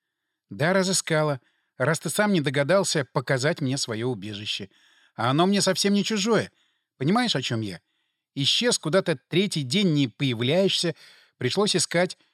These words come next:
Хорошо, хоть в замке ничего случиться не может, а то бы уже с ума сходила». «Чего ж не понять? В чем-то ты права, согласен, только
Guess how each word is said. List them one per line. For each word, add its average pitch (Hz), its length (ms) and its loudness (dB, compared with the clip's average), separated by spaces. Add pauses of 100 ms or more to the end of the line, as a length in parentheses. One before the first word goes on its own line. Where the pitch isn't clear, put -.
(360)
Хорошо, 139 360 -2
хоть 208 220 -4
в 117 80 -8
замке 196 360 0
ничего 156 340 -2
случиться 139 440 -4
не 127 100 0
может, 127 320 -2 (380)
а 135 80 -6
то 196 140 2
бы 190 100 4
уже 175 200 4
с - 100 0
ума 151 180 2
сходила». 120 500 -4 (760)
«Чего 185 340 2
ж 143 80 0
не 156 120 2
понять? 170 500 0 (580)
В - 80 -20
чем-то 254 320 2
ты 220 140 0
права, 226 400 4
согласен, 175 640 2
только 196 680 2